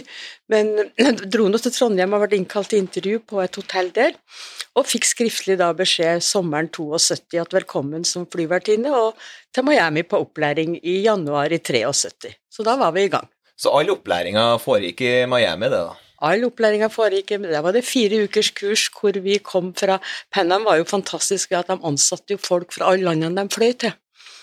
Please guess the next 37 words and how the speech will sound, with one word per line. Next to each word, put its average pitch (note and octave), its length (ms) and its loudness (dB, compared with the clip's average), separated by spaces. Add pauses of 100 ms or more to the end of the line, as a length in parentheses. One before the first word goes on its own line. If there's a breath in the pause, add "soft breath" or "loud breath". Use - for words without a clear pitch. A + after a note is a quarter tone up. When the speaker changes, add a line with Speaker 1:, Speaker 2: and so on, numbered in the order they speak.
(280 loud breath)
Speaker 2:
Ja. F#2+ 140 -6 (180)
Speaker 1:
Sånn F#3+ 400 2
at G3 160 -2
når G3 140 0
vi G3 180 -2
kom G#3+ 240 -6
på G3 80 -6 (120)
kurs D#3+ 220 0
i F3 60 -4
Miami, F3+ 400 0
så - 160 0
var E3+ 160 4
det F3+ 140 4
jo G3 80 -2
folk F3 320 -2
fra - 180 2
alle F3 240 0
verdensdeler. F3 800 0
Jeg F3 100 -2
delte F3 300 -2
jo, E3+ 80 -12
husker F#3 240 -4
jeg E3 80 -6
delte E3+ 260 -2
rom F#3 240 -4
med F#3+ 240 2 (320 loud breath)
veldig G3 240 2
søt F#3 320 2
jente F3+ 240 0
fra F3+ 160 -4
Kina, F3+ 600 2
det F3+ 160 -2
var E3+ 180 -2 (400 loud breath)
jente G3 320 0
fra F3+ 160 0
Liberia, E3+ 880 2
det F3 80 -2